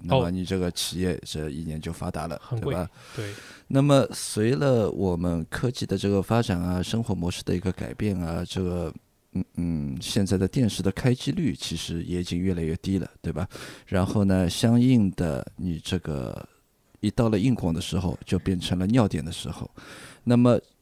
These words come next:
Speaker 1: 只有在一个好内容在播出的时候，观众是能够全身心的投入去看的。所以呢，呃，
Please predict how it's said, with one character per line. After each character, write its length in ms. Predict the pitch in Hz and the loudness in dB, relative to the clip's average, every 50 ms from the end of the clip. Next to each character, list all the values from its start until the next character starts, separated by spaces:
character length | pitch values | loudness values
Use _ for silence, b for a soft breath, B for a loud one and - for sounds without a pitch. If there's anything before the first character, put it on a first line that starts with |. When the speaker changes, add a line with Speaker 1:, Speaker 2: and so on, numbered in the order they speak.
| _ _ _ | _ _ _
Speaker 1:
只 440 | - - - 101 113 131 156 160 | -8 -4 -2 0 2 2 2 2
有 280 | 143 120 92 78 78 76 | 2 2 2 2 0 -2
在 420 | - - - 123 110 98 87 - - - _ _ _ _ | -4 0 2 2 2 4 2 -2 -4 -10 _ _ _ _
一 120 | - 101 101 | -2 -2 0
个 160 | - - 120 | 2 0 0
好 280 | - - - 85 - - | 0 0 -2 -2 -2 0
内 220 | 101 131 151 135 | 2 2 4 4
容 240 | 98 80 73 78 87 | 2 0 -2 -2 -2
在 100 | - - - | -2 -2 0
播 180 | - 92 90 | 0 0 -2
出 160 | - - - | -2 -2 -4
的 100 | - 90 | -4 -4
时 200 | 82 - - 95 | -6 -6 -6 -8
候， 280 | 92 - 95 - 104 - _ _ _ _ _ _ | -6 -6 -6 -8 -8 -12 _ _ _ _ _ _
观 220 | - 98 98 98 95 | 0 0 2 2 0
众 240 | - 104 90 80 92 | 0 -2 -2 -2 -4
是 160 | - - 92 | -4 -4 -2
能 180 | 87 82 85 | -2 -2 -2
够 120 | 87 82 82 | -2 -4 -6
全 200 | - - 90 87 | -4 -4 -4 -2
身 160 | 90 104 101 | 0 0 0
心 160 | 101 113 110 | 0 0 0
的 80 | 101 87 - | 0 -2 -4
投 240 | - - 85 82 87 | -6 -6 -4 -4 -2
入 240 | 104 127 127 - - - - | -2 -2 -2 -4 -6 -8 -10
去 140 | - - | -10 -10
看 280 | - - - 104 95 78 | -8 -6 -4 -4 -4 -4
的。 100 | - - B B B B B B B B - | -8 -12 B B B B B B B B -14
所 220 | - - 113 117 | -2 2 2 4
以 100 | 131 127 104 | 4 4 2
呢， 260 | 101 98 98 95 90 b b b b b b b b b b _ | 2 2 2 2 0 b b b b b b b b b b _
呃， 520 | - 95 92 87 85 82 80 80 73 65 | -4 -2 0 0 0 0 0 -2 -2 -4